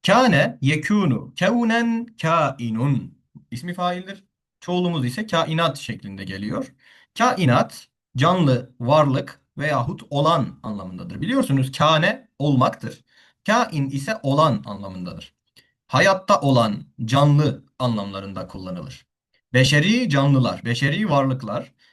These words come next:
ve diğer birçok canlıdan, canlının vatanıdır dünya. Ve ta'işu kullu hâzihil kainati. Bu canlıların, bu varlıkların hepsi yaşar. Bakın değerli arkadaşlar, aşe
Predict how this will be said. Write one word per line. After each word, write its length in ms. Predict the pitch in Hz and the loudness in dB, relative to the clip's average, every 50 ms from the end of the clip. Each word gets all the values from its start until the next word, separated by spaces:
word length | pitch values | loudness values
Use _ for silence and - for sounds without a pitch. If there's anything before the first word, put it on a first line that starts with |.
| _ - | _ -6
ve 140 | 120 135 - | -4 -2 0
diğer 300 | 262 262 233 214 175 165 | 2 2 2 2 2 0
birçok 480 | 220 247 214 - - 165 165 - - | -2 -2 -2 -2 -4 -4 -4 -6 -4
canlıdan, 760 | 131 135 160 165 170 170 160 147 151 156 156 151 147 143 143 - | 0 2 2 2 2 0 0 0 2 2 2 0 -2 -4 -6 -6
canlının 640 | 139 135 139 143 143 143 143 143 156 170 170 160 - _ | -4 -2 0 0 2 0 0 0 -2 -2 -4 -6 -10 _
vatanıdır 760 | 139 127 120 120 - 110 104 101 95 98 95 92 - - - - | -6 -4 -4 -4 -4 -4 -6 -6 -8 -12 -12 -14 -16 -18 -10 -6
dünya. 320 | 110 107 101 92 73 67 - _ _ _ _ _ _ _ _ _ _ _ _ - - _ _ - | -6 -4 -4 -6 -10 -14 -18 _ _ _ _ _ _ _ _ _ _ _ _ -20 -20 _ _ 0
Ve 140 | - - | 0 2
ta'işu 640 | - 254 226 202 208 277 302 285 269 - - 165 160 | 2 4 4 4 4 2 2 2 0 0 -2 -4 -4
kullu 420 | - - 214 202 185 202 262 233 214 | -2 -2 -2 -2 0 2 2 4 4
hâzihil 520 | 175 160 147 143 147 139 127 131 120 120 | 4 4 2 2 0 0 0 -2 -2 -2
kainati. 680 | - 127 - - 104 101 95 90 90 - 92 92 - - _ _ _ _ _ _ - | -4 -4 -4 -4 -6 -10 -10 -10 -12 -12 -12 -12 -12 -14 _ _ _ _ _ _ -4
Bu 180 | 156 202 247 | 0 0 2
canlıların, 760 | 170 165 147 151 156 151 147 139 127 113 107 101 101 117 - - | 4 6 6 6 6 6 6 6 6 4 2 0 -2 -6 -8 -6
bu 120 | 160 185 | -2 2
varlıkların 720 | 202 190 180 165 143 135 135 143 135 120 110 110 104 101 - | 4 4 4 4 2 0 -2 -2 -2 -2 -2 -2 -4 -6 -6
hepsi 680 | - - - - - - - 123 117 151 214 262 - - _ _ _ _ _ | -4 -4 -4 -4 -4 -6 -6 -4 -2 -2 -2 -4 -6 -10 _ _ _ _ _
yaşar. 560 | 226 226 196 - - - - - - - - _ _ _ _ _ _ _ _ _ _ - | -2 0 0 0 0 -4 -6 -10 -16 -20 -20 _ _ _ _ _ _ _ _ _ _ -4
Bakın 240 | 226 233 214 165 131 | -4 -2 0 2 2
değerli 220 | 131 127 123 123 | 2 2 2 0
arkadaşlar, 520 | 117 110 - 104 107 107 - 180 190 202 202 | -2 -4 -4 -8 -8 -8 -6 -4 -4 -4 -2
aşe 500 | - 143 175 196 196 180 180 - 196 | 0 2 2 2 2 0 0 -2 -2